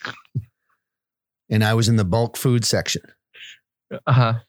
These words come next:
Speaker 1: And there were peanuts there, and I was scooping the peanuts, and, and then I hear this voice behind me saying that, "I can get you those peanuts for, for a much better price."
Speaker 2: Mm-hmm.
Speaker 1: And I turned around and was like, "Oh my God, it's, it's former President Jimmy Carter,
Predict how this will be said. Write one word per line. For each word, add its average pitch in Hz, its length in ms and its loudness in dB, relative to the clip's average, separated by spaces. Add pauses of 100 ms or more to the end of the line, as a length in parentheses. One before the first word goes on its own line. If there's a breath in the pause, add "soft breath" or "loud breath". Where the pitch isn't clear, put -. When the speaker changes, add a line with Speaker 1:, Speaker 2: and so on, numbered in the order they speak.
(320)
Speaker 1:
And 120 180 2
there 127 80 2
were 123 80 0
peanuts 117 440 0
there, 107 220 2
and 107 80 2
I 101 60 2
was 98 140 -2
scooping 110 380 0
the 101 80 0
peanuts, 110 520 0
and, 98 220 0
and 101 120 0
then 107 140 2
I 107 120 0
hear 117 220 2
this 107 180 -2
voice 127 340 -2
behind 127 400 0
me 101 140 2
saying 101 260 0
that, 101 140 -2 (760 loud breath)
"I 226 160 0
can 262 140 0
get 190 200 0
you 202 120 2
those 214 180 0
peanuts 220 480 0
for, 165 320 0
for 151 160 0
a - 20 0
much 160 320 0
better 147 200 2
price." 233 560 -2 (880)
Speaker 2:
Mm-hmm. 262 300 2 (160)
Speaker 1:
And 117 160 2
I 110 100 2
turned 127 240 0
around 123 320 2
and 113 80 2
was 104 80 2
like, 107 120 -2
"Oh 139 100 0
my 120 140 0
God, 139 260 0
it's, - 260 -4
it's 98 160 -6
former 113 400 -2
President 107 600 0
Jimmy 113 220 2
Carter, 160 440 -2